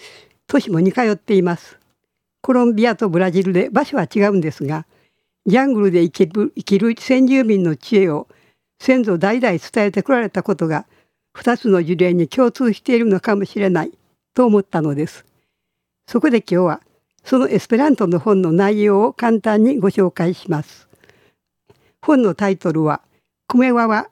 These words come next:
ラフィーロ・デ・ジャンガーロと言います。直訳すると、ジャングルの息子クメワワとなります。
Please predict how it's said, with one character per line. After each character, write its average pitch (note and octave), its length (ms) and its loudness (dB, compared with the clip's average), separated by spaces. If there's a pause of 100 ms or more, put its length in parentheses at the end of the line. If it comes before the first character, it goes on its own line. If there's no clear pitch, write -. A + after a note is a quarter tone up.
(120)
ラ F#3 220 0
フ - 60 -10
ィ C4+ 120 2
ー B3 60 0
ロ・ F#3+ 100 2
デ・ D#3+ 160 0
ジ F3 80 0
ャ F3 120 0
ン F3+ 60 2
ガ F#3+ 200 0
ー E3+ 40 -6
ロ E3+ 200 -6 (100)
と F3+ 120 -2
言 D#3+ 160 -2
い E3 40 0
ま D#3+ 140 -6
す。 - 200 -20 (560)
直 B3+ 220 2
訳 - 160 -2
す - 100 -16
る A3+ 140 0
と、 - 220 -4 (600)
ジ A3 120 2
ャ C4 60 2
ン C4+ 100 2
グ F3+ 100 -2
ル F3 120 2
の E3 200 2
息 F#3 140 -4
子 F#3 160 -2
ク - 140 -4
メ B3 140 2
ワ A3+ 120 0
ワ G#3+ 220 -4 (180)
と A3+ 120 2
な F3+ 140 0
り D3 140 -4
ま C#3 140 -4
す。 - 220 -20